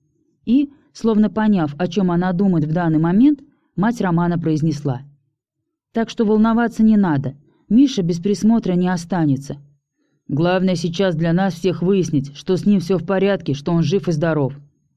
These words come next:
И уже хором родители произнесли: «Сделайте, что можно, мы будем вам безумно благодарны за это». Таким образом, заручившись от родителей Романа поддержкой, пусть даже и всего лишь моральной, Мариша снова отправилась в путь.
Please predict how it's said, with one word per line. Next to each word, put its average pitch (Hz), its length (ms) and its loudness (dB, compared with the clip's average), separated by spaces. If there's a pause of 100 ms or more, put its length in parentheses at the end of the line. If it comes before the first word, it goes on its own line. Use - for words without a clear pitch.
(220)
И 190 140 -2
уже 170 200 0
хором 233 360 0
родители 160 480 -2
произнесли: 165 720 -2 (640)
«Сделайте, 185 520 0
что 185 180 -2
можно, 165 480 0 (280)
мы 175 100 0
будем 196 360 2
вам 175 200 0
безумно 202 420 2
благодарны 165 680 0
за 165 120 0
это». 139 380 -2 (120)
Таким 214 360 0
образом, 165 720 -2
заручившись 208 680 -2
от 175 180 -4
родителей 196 480 0
Романа 180 420 0
поддержкой, 175 680 -2 (260)
пусть 311 200 2
даже 220 260 -2
и 220 80 -4
всего 220 360 0
лишь 151 200 -2
моральной, 170 560 0 (300)
Мариша 185 420 0
снова 233 340 0
отправилась 147 560 -2
в - 120 -16
путь. 120 280 -6